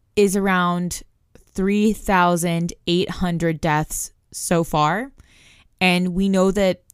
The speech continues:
numbers like this tend to be low in the first few days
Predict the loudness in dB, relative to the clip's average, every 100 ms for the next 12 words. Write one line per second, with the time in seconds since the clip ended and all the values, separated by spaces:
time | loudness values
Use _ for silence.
0 | -4 0 2 2 0 -2 -4 -2 -2 -4
1 | -10 -8 -4 -4 -2 -2 2 2 4 2
2 | 0 -2 0 0 0 -2 -2 -2 0 2
3 | 2 2 -2 -8